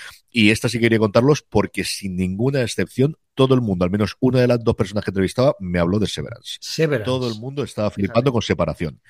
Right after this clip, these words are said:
Speaker 1: Y de hecho, uno digo, mm, no me acuerdo quién fue, pero uno de los actores latinoamericanos, y va a quedar muy corporativo, pero de verdad que lo que más me ha alucinado en los últimos tiempos que he visto es Separación. Así que es una de esas series,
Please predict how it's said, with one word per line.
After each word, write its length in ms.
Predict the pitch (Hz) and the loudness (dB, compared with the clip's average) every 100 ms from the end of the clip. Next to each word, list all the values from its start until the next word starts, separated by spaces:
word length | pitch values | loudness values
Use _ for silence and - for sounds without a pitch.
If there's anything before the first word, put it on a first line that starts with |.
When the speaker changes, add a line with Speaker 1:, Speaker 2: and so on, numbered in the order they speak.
| - - - _ - | -20 -20 -20 _ -6
Speaker 1:
Y 60 | |
de 80 | 92 | 0
hecho, 160 | 101 117 | 2 4
uno 160 | 113 | 4
digo, 340 | 110 98 87 - | 4 4 2 -2
mm, 240 | 90 87 95 - 87 | -16 -14 -16 -10 -8
no 100 | 101 | 0
me 80 | 110 | 0
acuerdo 260 | 110 120 113 | 0 0 2
quién 160 | 113 | 0
fue, 180 | 101 113 | 2 0
pero 140 | 104 104 | 2 0
uno 80 | 107 | 0
de 20 | |
los 120 | 104 | -2
actores 220 | 107 107 | 0 0
latinoamericanos, 560 | 101 98 95 95 107 104 | 0 0 0 0 0 0
y 120 | 92 - - - | -4 -6 -20 -4
va 140 | 95 | 0
a 20 | |
quedar 180 | 110 131 | 4 4
muy 120 | 123 | 4
corporativo, 640 | 127 123 113 104 117 120 123 | 4 4 4 4 4 2 2
pero 160 | 92 | 0
de 80 | 95 | 2
verdad 260 | 90 85 104 | 2 -2 -4
que 80 | 110 | -2
lo 80 | |
que 120 | 92 92 | -2 -2
más 100 | 101 | -2
me 60 | |
ha 40 | 104 | -2
alucinado 360 | 98 - 98 | -2 -4 -2
en 40 | 98 | -2
los 100 | 90 | -4
últimos 240 | 98 90 82 | -6 -8 -8
tiempos 200 | 95 90 | -10 -6
que 80 | 95 | -8
he 20 | |
visto 160 | 98 | -6
es 80 | 113 | -8
Separación. 440 | - 82 76 - 69 | -8 -10 -12 -14 -18
Así 160 | - | -16
que 80 | 95 | -8
es 80 | 104 | -4
una 120 | 110 | -2
de 40 | 107 | -2
esas 180 | 101 | -4
series, 400 | - 104 107 104 | -4 0 2 0